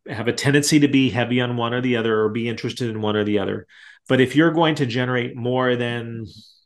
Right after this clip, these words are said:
a couple million dollars in net worth, you gotta get good at all three. And I remember that piece of advice, and then thinking through at the time, I was really good at making money.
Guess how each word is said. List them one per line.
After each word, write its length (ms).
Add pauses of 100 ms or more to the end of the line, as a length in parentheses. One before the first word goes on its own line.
(360)
a 80
couple 280
million 280
dollars 360
in 60
net 200
worth, 420 (580)
you 160
gotta 280
get 340
good 280
at 100
all 160
three. 440 (1080)
And 560 (520)
I 60
remember 340
that 160
piece 220
of 100
advice, 580
and 180
then 160
thinking 420
through 240
at 100
the 80
time, 760 (480)
I 120
was 180
really 180
good 180
at 160
making 480
money. 440